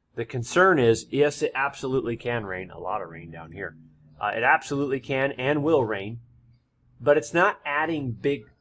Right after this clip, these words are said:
rain numbers to already deficited drier areas.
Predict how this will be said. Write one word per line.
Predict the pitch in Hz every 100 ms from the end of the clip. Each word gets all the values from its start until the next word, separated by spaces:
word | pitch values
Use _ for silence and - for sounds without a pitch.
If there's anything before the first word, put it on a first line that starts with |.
| _ _
rain | 123 127 123 120
numbers | 117 113 113
to | - - 104 -
already | 120 120 120 120 113 107
deficited | 110 117 117 - 104 87
drier | - 104 104 101 90
areas. | 101 107 143 156 135 -